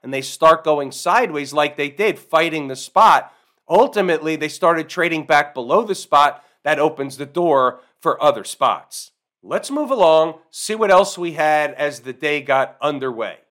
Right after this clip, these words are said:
I was a willing shorter of the tape. They didn't actually get to the number.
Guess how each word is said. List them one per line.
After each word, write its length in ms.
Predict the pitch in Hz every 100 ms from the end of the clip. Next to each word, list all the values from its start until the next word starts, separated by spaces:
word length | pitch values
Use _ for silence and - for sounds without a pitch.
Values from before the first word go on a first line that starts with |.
| _
I 100 | -
was 180 | 226 208
a 100 | 202
willing 380 | 185 233 233 190
shorter 760 | - - 214 240 269 220 180 156
of 280 | 160 156
the 100 | 147
tape. 400 | 147 175 156 156
They 80 | 151
didn't 240 | 160 190 175
actually 520 | 160 160 156 143 127
get 500 | 110 147 151 - _
to 140 | 151
the 140 | 120 107
number. 600 | 104 135 151 101 98